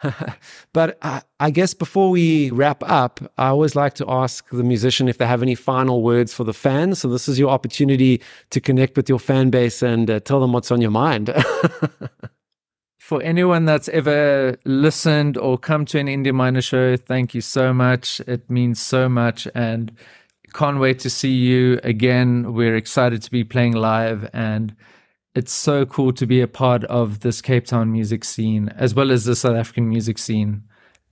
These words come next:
Speaker 2: And we're looking forward to new listeners discovering us. And if there's a young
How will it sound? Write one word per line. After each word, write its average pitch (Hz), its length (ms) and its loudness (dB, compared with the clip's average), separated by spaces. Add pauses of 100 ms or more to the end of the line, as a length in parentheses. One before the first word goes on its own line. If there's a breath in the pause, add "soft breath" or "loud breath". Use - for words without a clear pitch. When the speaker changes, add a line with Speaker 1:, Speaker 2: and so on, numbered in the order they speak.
(100)
Speaker 2:
And 117 640 0
we're 123 200 2
looking 127 360 2
forward 120 400 2
to 113 680 -2
new 143 320 2
listeners 135 1120 -2 (360)
discovering 123 540 0
us. 120 300 -2
And 113 200 -6 (280 loud breath)
if 131 220 -2
there's 135 200 2
a 131 40 4
young 127 640 2